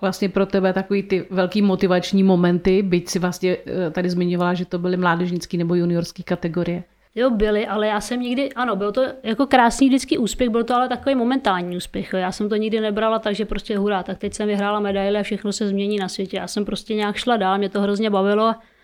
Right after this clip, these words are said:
Speaker 2: Vlastně já ani nevím, já si, když se takhle zamyslím zpátky, tak já si myslím, že ten sport jsem ani nedělala pro ty medaile, no. Mě prostě bavila ta atmosféra kolem toho, ano, ty úspěchy, ty, ty, ty jsou k tomu prostě potřeba,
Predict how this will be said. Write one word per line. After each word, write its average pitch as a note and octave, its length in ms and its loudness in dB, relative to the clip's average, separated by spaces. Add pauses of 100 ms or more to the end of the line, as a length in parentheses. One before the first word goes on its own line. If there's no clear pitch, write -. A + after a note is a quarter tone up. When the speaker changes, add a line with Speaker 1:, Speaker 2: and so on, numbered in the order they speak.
(420)
Speaker 2:
Vlastně G3 340 0
já A#3 60 2
ani B3 240 0
nevím, A3 220 2
já F#3 160 -2
si, A#3 160 -4
když G#3 140 -2
se A#3 140 -4
takhle A#3+ 220 -2
zamyslím A#3 420 0
zpátky, G#3+ 420 0
tak G#3+ 180 -2
já G#3+ 140 0
si A3+ 140 -4
myslím, A3 260 0
že A3 80 2
ten A3+ 160 2
sport A3 260 -2
jsem G#3+ 140 0
ani G3+ 220 0
nedělala G#3+ 420 4
pro G3+ 220 -2
ty G#3+ 280 0
medaile, F#3+ 580 0
no. E3+ 180 -10 (680)
Mě F#3+ 100 -4
prostě G3+ 360 -2
bavila G3+ 300 4
ta G#3 100 -2
atmosféra G#3 580 0
kolem G#3+ 280 0
toho, F#3+ 260 -2
ano, G3+ 180 -6
ty - 120 -8
úspěchy, G3 520 -4
ty, F#3+ 180 -6
ty, - 120 -6 (160)
ty G#3 100 -6
jsou G#3+ 180 -2
k G#3+ 60 -10
tomu G#3 200 -2
prostě G3 320 -4
potřeba, F#3 520 -6